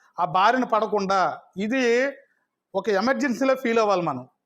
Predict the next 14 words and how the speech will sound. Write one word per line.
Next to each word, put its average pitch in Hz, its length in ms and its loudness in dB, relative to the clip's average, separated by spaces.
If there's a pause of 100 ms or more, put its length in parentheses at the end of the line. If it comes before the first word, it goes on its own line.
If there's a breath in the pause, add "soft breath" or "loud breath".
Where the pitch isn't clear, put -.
టెక్నాలజీ 233 500 -2
వాడెవడో 202 540 2
తెలియనివాడు 233 640 -2 (340 soft breath)
మనల్ని, 208 480 0
మన 190 200 -2
దగ్గర 208 180 -2
డబ్బులు 196 300 -2
తీసుకుని, 196 500 -4
మనల్ని, 185 480 -4 (320 soft breath)
మన 175 120 0
అకౌంట్లోకి 214 480 -2
చొరబడి 196 280 -2
డబ్బులు 180 260 -2
తీసుకుంటే 185 680 -4